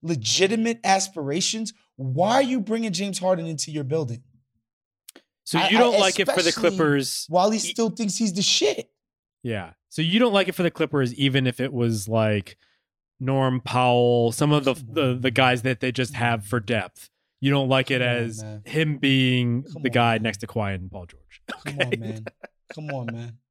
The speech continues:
Speaker 2: <laughs> I'm trying
Speaker 1: Like,
Speaker 2: to sell
Speaker 1: we're
Speaker 2: you on
Speaker 1: talking
Speaker 2: this, all right?
Speaker 1: about, we're talking about a place in, in the Clipperland that doesn't, let's face it, they're not known for having a very strong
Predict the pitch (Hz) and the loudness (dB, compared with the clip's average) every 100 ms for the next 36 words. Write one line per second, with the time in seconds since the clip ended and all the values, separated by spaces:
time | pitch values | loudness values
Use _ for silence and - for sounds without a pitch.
0 | _ _ - - 165 165 339 302 165 240 | _ _ -20 -14 0 4 6 4 4 4
1 | 254 214 160 - - 185 151 208 220 - | 6 6 6 4 2 4 6 6 4 -2
2 | _ _ _ _ _ _ - 202 202 269 | _ _ _ _ _ _ -6 -4 0 2
3 | 262 247 190 214 196 196 190 196 190 175 | 2 2 2 2 2 -2 -2 0 0 0
4 | - - - _ - 180 175 160 151 175 | -2 -4 -8 _ -4 0 2 0 -2 -2
5 | 175 147 127 196 196 190 165 156 151 131 | -2 -2 -4 -2 -2 -2 -4 -4 -4 0
6 | 185 160 160 120 180 - - 202 202 143 | 2 2 -2 -6 -4 -4 -4 -4 -4 -2
7 | 151 156 185 170 175 185 143 165 156 156 | -2 0 -2 0 -2 -2 2 2 2 -2
8 | 135 165 156 - - 170 165 160 139 | 0 0 0 -6 -4 0 2 2 -2